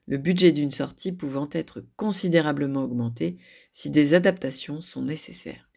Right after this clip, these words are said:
Certaines adaptations proposent des vacances thérapeutiques pour les enfants, mais aussi pour toute la famille. Cela peut consister en un accueil du jeune uniquement, mais également en celui de toute sa famille.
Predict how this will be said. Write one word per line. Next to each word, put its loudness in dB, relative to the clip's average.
Certaines 4
adaptations 2
proposent 0
des 0
vacances -2
thérapeutiques -4
pour -8
les 0
enfants, -6
mais -2
aussi 0
pour -12
toute -6
la 0
famille. -6
Cela 6
peut -2
consister -2
en 0
un -2
accueil 2
du -6
jeune -2
uniquement, -2
mais 4
également 4
en 0
celui 2
de 2
toute -8
sa 0
famille. -6